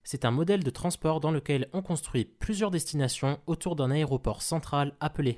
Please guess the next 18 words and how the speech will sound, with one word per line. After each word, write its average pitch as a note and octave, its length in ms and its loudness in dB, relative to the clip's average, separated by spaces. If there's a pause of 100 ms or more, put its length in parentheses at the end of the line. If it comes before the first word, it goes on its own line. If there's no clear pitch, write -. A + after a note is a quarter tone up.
hub. G2+ 220 0 (120)
Ce - 160 0
modèle D3 300 4
permet C#3 260 2
notamment D#3+ 380 0
de C3+ 100 0
garder C#3 300 -2
une B2 100 2
simplicité E3+ 600 -2
dans D3+ 80 2
la A#2 100 0
construction D3+ 520 -4
de C#3 60 0
son C#3 200 0
réseau. A#2 380 -4 (960)
Le A2 140 0
point G#3+ 220 6
to - 260 -8